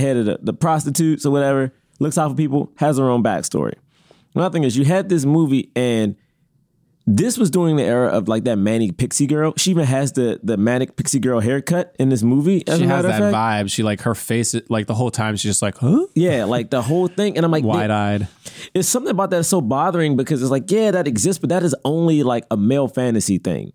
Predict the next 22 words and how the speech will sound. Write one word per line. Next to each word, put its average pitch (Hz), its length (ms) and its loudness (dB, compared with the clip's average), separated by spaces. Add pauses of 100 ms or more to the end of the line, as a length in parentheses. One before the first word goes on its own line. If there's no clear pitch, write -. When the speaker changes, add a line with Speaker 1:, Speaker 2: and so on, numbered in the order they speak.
(100)
Speaker 1:
It's, 117 140 0
like, 123 160 0
the 120 100 0
real 165 300 2
pretty 156 540 0 (200)
girl 175 220 0
next 151 220 0
door, 147 480 0 (120)
like, 123 360 0
who 151 160 2
can 139 160 0
help 165 260 0
you 147 360 2 (120)
understand, 151 760 0
open 156 300 0
up, 143 140 0
and 135 100 2
do 143 100 2
all 139 100 2
this 120 120 -4
other 139 240 0
shit 127 400 -2